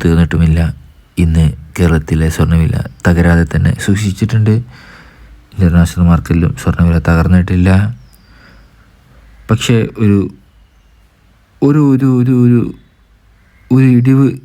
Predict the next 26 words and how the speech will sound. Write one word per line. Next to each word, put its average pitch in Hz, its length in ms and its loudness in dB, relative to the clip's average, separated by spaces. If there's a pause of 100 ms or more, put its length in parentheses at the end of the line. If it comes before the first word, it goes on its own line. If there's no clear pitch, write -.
(200)
ഈ 110 100 0
സമയത്തും 101 640 -2 (760)
ഈ 101 100 2
പ്രോബ്ലം 90 520 0 (180)
സോൾവ് 87 240 0
ആയാൽ 87 220 0 (120)
ഉണ്ടാകും, 90 480 0 (320)
അല്ലെങ്കിൽ 85 380 0
ഈ - 80 -2
പ്രോബ്ലത്തിൽ 87 500 0
ഒരു 87 120 2
അയവുണ്ടായാലും 85 680 0 (180)
ഉണ്ടാകും. 98 480 0 (120)
പക്ഷേ - 460 -8
ഇപ്പോൾ 92 360 0
അതിരൂക്ഷമായിട്ട് 110 880 -2
തന്നെയാണ് 92 280 0
മിഡിൽ 90 220 0
ഈസ്റ്റിലെ 87 260 -2
പ്രോബ്ലംസൊക്കെ 82 640 -4
പോയിക്കൊണ്ടിരിക്കുന്നത്. 92 840 0 (920)
ഗോൾഡ് 98 420 2
ഗ്രാമിന് 87 460 0
ആറായിരത്തി 90 560 0
അറുന്നൂറ്റി 90 340 -2
മുപ്പത്തഞ്ച് 92 640 0